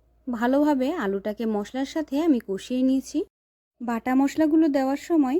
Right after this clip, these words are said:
আমি রসুন আর আদা বাটা একসাথে দিয়েছি, সেইখানে শুধু আমি বলেছি রসুন বাটা। আপনারা কিন্তু আদা রসুন দুটোরই ব্যবহার করবেন,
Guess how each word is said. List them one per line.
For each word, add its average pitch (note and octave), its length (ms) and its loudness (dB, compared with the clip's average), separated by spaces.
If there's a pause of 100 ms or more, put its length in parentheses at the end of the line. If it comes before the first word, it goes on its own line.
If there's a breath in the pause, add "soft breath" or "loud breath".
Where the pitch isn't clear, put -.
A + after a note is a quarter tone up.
আমি G3+ 220 -2 (180)
রসুন A3+ 400 0 (180)
আর A3 240 -6
আদা G3+ 280 -4
বাটা B3+ 240 -2
একসাথে A#3 420 -6
দিয়েছি, A3+ 400 -4 (160)
সেইখানে A3 480 -4
শুধু A3+ 280 -6
আমি B3+ 180 2
বলেছি G#3+ 440 -4
রসুন G3+ 360 -6
বাটা। A3 280 -2 (580 soft breath)
আপনারা C#4 400 0
কিন্তু D4+ 360 2 (300)
আদা G3+ 180 -4
রসুন A3+ 360 0
দুটোরই A3 340 -4
ব্যবহার A3 360 -4
করবেন, B3+ 360 -2